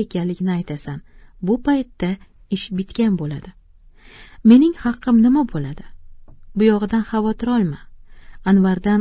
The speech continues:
undirilganning hammasi sening hisob raqamingga tushadi. Moskvaga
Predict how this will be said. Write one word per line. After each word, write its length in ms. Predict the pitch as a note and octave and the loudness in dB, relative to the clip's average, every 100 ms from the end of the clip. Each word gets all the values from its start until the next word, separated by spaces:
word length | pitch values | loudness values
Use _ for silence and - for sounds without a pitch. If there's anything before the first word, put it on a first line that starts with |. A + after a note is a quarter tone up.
| G#3 | 0
undirilganning 840 | G3 F#3 F3 F3 E3+ F3 F3+ G3+ F#3+ - | 0 2 0 -2 -2 -2 0 0 -2 -4
hammasi 580 | A3+ D4 C4 A#3+ A#3+ C#4 - - - | -4 0 -2 0 -2 -2 -6 -20 -20
sening 380 | - - F#3+ C4 - | -6 0 2 2 -2
hisob 300 | - F3+ F#3 G#3 | -8 -4 -4 -4
raqamingga 560 | B3 C#4+ B3+ F#3+ D#3+ D#3 | -4 -2 0 0 -2 -8
tushadi. 320 | - D3+ C#3+ F3+ - - - - - - | -8 -8 -8 -14 -20 -20 -20 -20 -12 0
Moskvaga 640 | G3+ A3 - G#3+ G3 G#3+ | 2 2 -2 -2 0 0